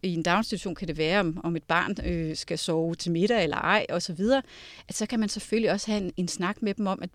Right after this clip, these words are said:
vi er sådan set ikke så interesseret i, at vores barn, øh, bliver, øh, bliver taget billeder og lagt ud på intranettet.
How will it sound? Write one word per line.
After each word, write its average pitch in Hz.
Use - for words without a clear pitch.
vi -
er -
sådan 202
set 214
ikke 262
så 254
interesseret 180
i, 165
at 156
vores 160
barn, -
øh, 151
bliver, 147
øh, 131
bliver 147
taget 156
billeder 151
og 151
lagt 139
ud 165
på -
intranettet. 127